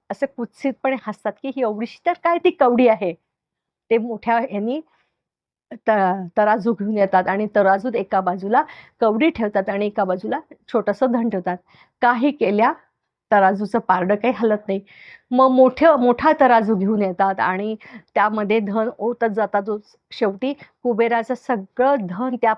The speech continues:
पारड्यात येऊन पडतं, तरीसुद्धा एवढीशी जी कवडी आहे तिचं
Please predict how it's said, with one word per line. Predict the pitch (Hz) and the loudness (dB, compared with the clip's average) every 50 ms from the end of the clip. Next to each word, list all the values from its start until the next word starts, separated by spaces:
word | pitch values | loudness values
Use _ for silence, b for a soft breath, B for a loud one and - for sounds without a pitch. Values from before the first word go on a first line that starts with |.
| - _ _ | -4 _ _
पारड्यात | 208 190 185 190 202 226 240 233 | 0 0 2 2 0 0 0 0
येऊन | 254 226 208 208 | -2 -4 -4 -4
पडतं, | - 202 190 185 - 220 202 190 b b b b b _ - | -2 -4 -4 -2 -4 -4 -4 -6 b b b b b _ -2
तरीसुद्धा | 190 180 214 208 - - 208 170 165 180 202 233 269 311 b b b b _ _ 196 185 | -2 -2 -2 -4 -6 -8 -10 -10 -8 -6 -4 -2 -2 -2 b b b b _ _ -6 -2
एवढीशी | 208 202 208 220 226 262 302 285 - - - 269 254 220 | 0 0 2 2 2 2 0 0 -2 -6 -6 -4 -4 -2
जी | 180 226 214 - - | -2 -4 -6 -4 -2
कवडी | 226 196 202 208 220 240 254 | -2 0 0 0 0 0 0
आहे | 208 - - 208 214 220 b b b b b _ _ - | 0 -2 -2 -4 -4 -4 b b b b b _ _ 0
तिचं | 240 190 - - 247 254 | 0 0 2 2 2 0